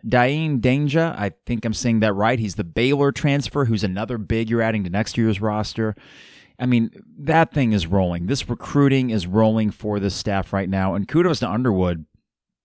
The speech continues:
I'm not gonna say the recruiting better than they did with Orlando Antigua and Chin Coleman, but they haven't lost a step either. And they are really capitalizing on the success of the last couple of years. So, as I look at this now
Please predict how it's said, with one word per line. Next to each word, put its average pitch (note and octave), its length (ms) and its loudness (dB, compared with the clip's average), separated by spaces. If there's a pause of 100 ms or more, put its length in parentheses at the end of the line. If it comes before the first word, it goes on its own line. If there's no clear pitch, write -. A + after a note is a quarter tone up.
(380)
I'm A#2 80 2
not C3 140 4
gonna A#2+ 120 0
say B2+ 140 2
the A#2 80 0
recruiting G#2 380 -2
better B2 440 2
than A2+ 180 2
they G#2+ 120 2
did G#2 240 0
with G2+ 400 0
Orlando G#2 380 2
Antigua G2+ 440 0
and F#2 120 0
Chin G2 200 0
Coleman, B2 400 2
but F2+ 200 0 (520)
they A#2+ 120 2
haven't D3 280 2
lost A2+ 320 0
a F2 40 -6
step - 340 -4
either. F#2 380 -6 (160)
And G2+ 280 -2
they G#2+ 80 4
are G#2 100 4
really A#2 380 2
capitalizing G2 720 -2
on F#2 120 -2
the E2+ 60 -8
success - 460 -6
of F#2 80 -8
the - 60 -10
last F#2 240 -4
couple F#2 200 -10
of F#2+ 60 -6
years. E2 260 -10 (440)
So, - 300 -2 (920)
as C#3+ 200 2
I D3+ 60 6
look C3+ 200 2
at G#2+ 60 -6
this A#2 180 -4
now G2 320 -2